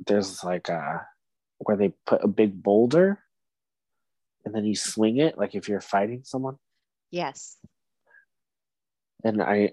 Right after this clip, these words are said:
Speaker 1: I give, that's why, okay, I get it now. That's why I was looking at, uh, okay, let me, mine's racing now. We flung those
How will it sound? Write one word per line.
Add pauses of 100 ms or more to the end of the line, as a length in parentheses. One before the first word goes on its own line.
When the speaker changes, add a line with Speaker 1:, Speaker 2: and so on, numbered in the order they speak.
Speaker 1:
I
give, (2250)
that's
why,
okay, (960)
I
get
it
now.
That's
why
I
was
looking
at, (280)
uh, (1600)
okay, (420)
let
me, (840)
mine's
racing
now. (1600)
We
flung
those